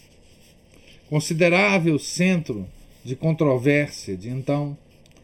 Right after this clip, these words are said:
estava aparentemente sendo reclamada por um tal Gauthier de Brienne. E a causa papal, a cujo auxílio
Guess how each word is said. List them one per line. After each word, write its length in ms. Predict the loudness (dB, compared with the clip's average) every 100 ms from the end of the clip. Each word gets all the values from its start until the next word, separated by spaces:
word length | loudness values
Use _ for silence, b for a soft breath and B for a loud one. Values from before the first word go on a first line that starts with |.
| b b b b
estava 440 | -6 2 4 6
aparentemente 640 | 4 4 2 0 0 0 -2
sendo 320 | -2 -2 0
reclamada 840 | 0 0 0 0 0 -2 -2 -4 -6 -14 b b b
por 200 | 0 4
um 180 | 4 2
tal 500 | 4 6 8 6 0 -10 _ -20 -20 -18
Gauthier 960 | -2 4 4 4 2 6 8 8 6
de 240 | 2 0 0
Brienne. 920 | -2 -2 2 2 2 2 -2 -4 -8 -12 -18 -20 -20 -20 _ -20 -20 -20 -20 -20 -20 -20 b b b b b b b 0
E 80 |
a 100 | 2
causa 520 | 2 4 4 6 4 4
papal, 640 | 2 0 4 4 2 -4 _ -20 -20 -20 -20 -10
a 120 | -6
cujo 480 | -4 0 6 6 6
auxílio 760 | 4 2 0 -2 0 0 -2